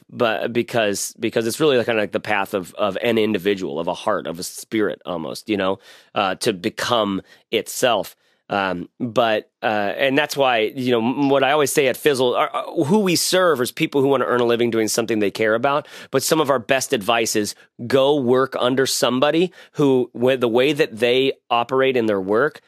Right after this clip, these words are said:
is just like, they're so alive and you resonate with how alive they are. Um,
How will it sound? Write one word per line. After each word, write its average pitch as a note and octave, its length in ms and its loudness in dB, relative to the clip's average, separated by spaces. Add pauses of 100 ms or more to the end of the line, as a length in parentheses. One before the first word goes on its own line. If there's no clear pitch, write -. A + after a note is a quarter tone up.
(120)
is A#2 200 0
just - 260 0
like, F#2+ 200 -2
they're A#2 200 2
so A#2+ 340 0
alive G#2 480 0
and G#2+ 140 -2
you A#2 220 2
resonate A2+ 480 0
with G2+ 120 -4
how G2+ 140 -2
alive F#2+ 380 -2
they G2 160 0
are. F#2 320 -2 (320)
Um, F2+ 380 -6